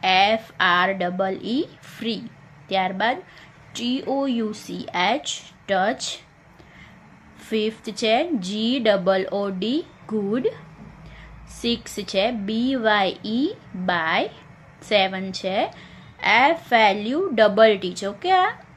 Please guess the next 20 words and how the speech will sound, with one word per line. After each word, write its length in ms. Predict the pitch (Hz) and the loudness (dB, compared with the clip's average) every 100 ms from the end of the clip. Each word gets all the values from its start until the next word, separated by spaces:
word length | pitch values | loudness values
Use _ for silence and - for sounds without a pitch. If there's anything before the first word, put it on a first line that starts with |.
| - | -8
થોડું 220 | 247 220 | -2 0
ઇરેઝ 340 | 233 208 196 214 | 0 0 0 -2
થઈ 260 | - 202 | -2 -4
ગયું 260 | 190 190 180 | -2 -2 -2
છે. 220 | 202 247 - - - - - - - - - | -2 -2 -2 -10 -20 -20 -20 -20 -20 -20 -2
એફ 360 | 185 202 214 - | 4 4 2 2
એલ 240 | 220 220 | 2 2
યુ 140 | 254 277 | -2 2
ડબલ 440 | 214 202 208 214 | 2 6 6 4
ટી 360 | 214 247 294 302 | 2 -2 -2 -4
ઈ 300 | 180 220 277 - - | -6 -4 -4 -6 2
આર, 260 | 208 196 - - - - - - | 4 4 2 -8 -20 -20 -20 -8
ફ્લટર. 600 | 254 240 226 - 85 69 - - - - - - - - | 2 6 6 2 -2 -4 -8 -18 -20 -20 -20 -20 -20 0
ત્યારબાદ 420 | 190 185 190 190 | 4 4 4 0
છે 200 | 196 277 | 2 -2
એઇટ, 440 | - 208 208 277 370 - - | 0 0 -2 -4 -8 -14 -10
ટી 460 | 240 240 269 302 - | -4 -2 0 -2 2
આર 360 | 214 214 214 214 | 4 6 4 2
ડબલ 480 | 196 196 185 196 - | 0 2 2 0 -2
ઈ, 280 | 202 247 330 | -4 -2 -2